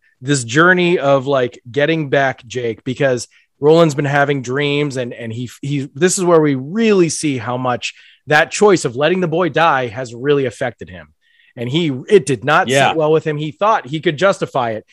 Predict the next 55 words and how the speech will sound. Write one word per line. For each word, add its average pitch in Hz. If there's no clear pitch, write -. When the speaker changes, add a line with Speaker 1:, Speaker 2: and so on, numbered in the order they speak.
Speaker 1:
He 139
thought 185
he 180
could 156
say, 160
"No, 175
it's 139
worth 165
it. 170
It's 131
all, 156
it's 135
all 151
for 147
my 139
quest." 151
And, 139
uh, 139
and 139
he 131
just, 135
it, 147
it, 135
it, 127
it's 135
just 147
not 131
sitting 120
well 117
with 110
him. 110
He 110
feels 135
terrible 135
about 120
it. 117
It's -
just -
killing 151
him 143
inside. 123
But 156
also 247
we 208
learn 208
that 190
there 190
is 165
another 170
Jake 156
Chambers 175
on 147
a 139
different 160
Earth 160